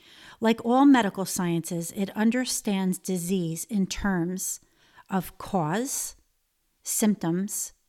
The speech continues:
and treatment. The Karaka Samhita is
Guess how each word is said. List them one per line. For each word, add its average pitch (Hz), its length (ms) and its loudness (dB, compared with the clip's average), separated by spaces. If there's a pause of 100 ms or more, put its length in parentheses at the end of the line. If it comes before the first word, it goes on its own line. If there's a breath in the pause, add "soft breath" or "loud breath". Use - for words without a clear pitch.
and 175 160 0
treatment. - 460 -10 (1500 soft breath)
The 220 100 -2
Karaka 240 440 2
Samhita 208 720 0 (160)
is 196 320 -4